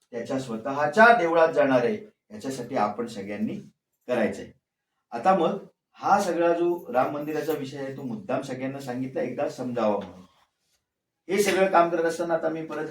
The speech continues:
हरदासाची कथा ज्याप्रमाणे मूळ पदावर आली पाहिजे त्याप्रमाणे मूळ पदावरती येतो. आपले जे अनुलोमचे वस्ती मित्र आहेत, या महाराष्ट्रामध्ये जवळजवळ पाच हजार वस्ती मित्र हे काम करतायत अनुलोमचे.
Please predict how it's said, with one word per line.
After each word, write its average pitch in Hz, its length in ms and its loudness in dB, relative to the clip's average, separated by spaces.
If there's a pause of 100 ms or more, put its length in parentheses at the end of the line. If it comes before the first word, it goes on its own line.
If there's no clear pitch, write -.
हरदासाची 147 520 -4
कथा 147 220 -6
ज्याप्रमाणे 143 680 -4 (120)
मूळ 180 240 -4
पदावर 151 380 4
आली 123 180 0
पाहिजे 107 340 -4 (380)
त्याप्रमाणे 135 480 -4
मूळ 147 240 0
पदावरती 131 540 2
येतो. 104 180 -4 (560)
आपले 123 300 -6
जे 156 240 0
अनुलोमचे 139 600 -4
वस्ती 160 320 -4
मित्र 143 240 -4
आहेत, 104 220 -4 (440)
या 123 520 0
महाराष्ट्रामध्ये 123 760 -6
जवळजवळ 123 540 -2 (500)
पाच 156 380 2
हजार 135 280 0
वस्ती 120 300 -8
मित्र 120 240 -6
हे 123 140 -4
काम 113 280 -4
करतायत 110 400 -8
अनुलोमचे. 101 640 -8